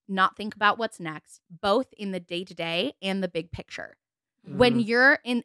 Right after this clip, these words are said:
Speaker 1: and I feel like we talk about this in the day-to-day, right? Or in, in the big picture, right? Don't think about, like, the next big milestone, you know, focus on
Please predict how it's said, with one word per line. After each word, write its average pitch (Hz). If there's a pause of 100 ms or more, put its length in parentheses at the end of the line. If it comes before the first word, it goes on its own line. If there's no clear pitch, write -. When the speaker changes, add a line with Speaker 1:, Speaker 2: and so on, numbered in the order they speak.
Speaker 1:
and 240
I 240
feel 311
like 359
we 262
talk 233
about 220
this -
in 202
the 190
day-to-day, 160
right? 170
Or 247
in, 226 (200)
in 226
the 220
big 180
picture, -
right? 175 (360)
Don't 339
think 277
about, 240
like, 214
the 214
next 214
big 208
milestone, 196
you 185
know, 175
focus 196
on 185